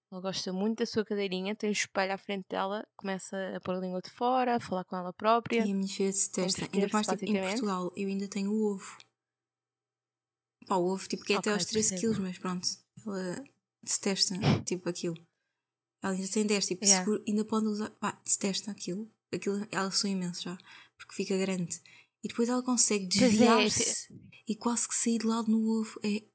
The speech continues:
Speaker 2: super perigoso e ela detesta lá estar. Mas mesmo na cadeirinha do carro, tipo, se estivermos a andar
Speaker 1: <laughs> Imagina tu.
Speaker 2: Não, esquece.
Speaker 1: Imagina tu saís do carro com o ovo.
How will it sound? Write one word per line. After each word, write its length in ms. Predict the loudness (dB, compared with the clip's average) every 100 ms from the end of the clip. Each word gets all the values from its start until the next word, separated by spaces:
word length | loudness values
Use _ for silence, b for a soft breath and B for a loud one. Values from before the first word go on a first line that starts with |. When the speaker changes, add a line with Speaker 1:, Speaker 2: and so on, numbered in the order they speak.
| 4
Speaker 2:
super 240 | 4 4
perigoso 560 | 0 -2 -2 -4 -6 -8 -4
e 80 |
ela 100 | -2
detesta 380 | 2 2 2 -2
lá 60 | -2
estar. 200 | -6 -8 B B
Mas 120 | -2
mesmo 120 | 0 0
na 60 | -2
cadeirinha 380 | -2 -2 -2
do 100 | -4
carro, 260 | -4 -6 -6
tipo, 140 | -2 -2
se 60 |
estivermos 380 | 0 0 2 2
a 100 | 0
andar 340 | 2 4 4 2 -10 -12 -8 -2
Speaker 1:
<laughs> 400 | -2 -2 -6 -2 0
Imagina 460 | 2 0 -4 -4 -4
tu. 220 | -4 -4 -2 B B B B 2 4
Speaker 2:
Não, 180 | 4
esquece. 560 | 2 -2 -4 -2 -2 -4 -4 B B 0
Speaker 1:
Imagina 320 | 2 4 4
tu 120 | 4
saís 400 | 2 2 0 2
do 100 | 0
carro 340 | 2 2 2 0
com 120 | -8 2
o 80 |
ovo. 300 | 4 4 4